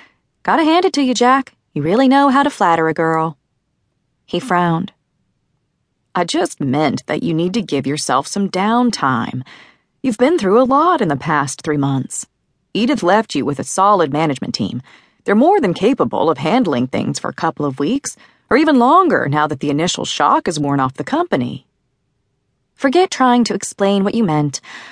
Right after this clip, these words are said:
I don't think that's your forte. But to be clear, I'm not going to Cooper Island for a vacation. Something has come up regarding the Aurora Point property,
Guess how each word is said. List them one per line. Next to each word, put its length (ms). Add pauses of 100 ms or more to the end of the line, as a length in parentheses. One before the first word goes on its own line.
(160)
I 80
don't 240
think 220
that's 240
your 80
forte. 560 (400)
But 100
to 80
be 80 (140)
clear, 280 (280)
I'm 100
not 220
going 240
to 100
Cooper 340
Island 400
for 220
a 40
vacation. 760 (960)
Something 460
has 180
come 200
up 240 (180)
regarding 460
the 100
Aurora 420
Point 380
property, 540